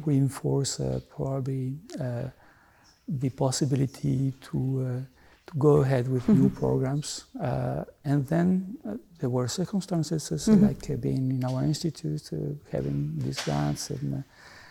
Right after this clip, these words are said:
Speaker 1: uh, that help us, uh, to, to develop, uh,
Speaker 2: Mm-hmm.
Speaker 1: help me actually, uh, to develop my career.
Speaker 2: Regarding the H I V i-, infection,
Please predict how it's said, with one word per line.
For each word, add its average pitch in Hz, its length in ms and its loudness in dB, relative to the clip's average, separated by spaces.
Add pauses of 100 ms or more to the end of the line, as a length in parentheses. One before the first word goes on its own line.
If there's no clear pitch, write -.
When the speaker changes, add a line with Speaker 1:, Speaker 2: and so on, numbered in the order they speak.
(600)
Speaker 1:
uh, 143 140 0 (180)
that 131 200 -2
help 151 280 -2
us, - 320 -6
uh, 143 260 -4 (140)
to, 135 320 -4
to - 100 -6
develop, 64 380 -2 (120)
uh, - 40 -8 (320)
Speaker 2:
Mm-hmm. 196 460 0
Speaker 1:
help 143 340 -6
me 147 200 0
actually, 139 400 -4 (160)
uh, 156 40 -4 (280)
to - 120 -8
develop 131 280 -4
my 139 140 -4
career. 135 500 -8 (420)
Speaker 2:
Regarding 240 580 6
the 208 280 6
H 190 400 4
I 185 200 8
V 170 420 4
i-, 170 280 4
infection, 170 600 0